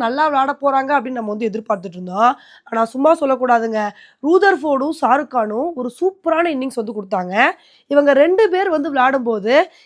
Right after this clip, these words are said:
எப்படியும் குஜராத் இந்த மேட்சை வந்து வின் பண்ண வாய்ப்பு இருக்கு, கடைசி வரைக்கும் இந்த மேட்சை கொண்டு போவாங்க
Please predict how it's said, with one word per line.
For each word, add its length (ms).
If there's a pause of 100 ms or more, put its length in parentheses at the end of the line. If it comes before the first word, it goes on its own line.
(180)
எப்படியும் 340
குஜராத் 380
இந்த 200
மேட்சை 300
வந்து 180
வின் 220
பண்ண 120 (100)
வாய்ப்பு 160 (120)
இருக்கு, 240 (220)
கடைசி 260
வரைக்கும் 240
இந்த 140
மேட்சை 180 (120)
கொண்டு 140 (120)
போவாங்க 320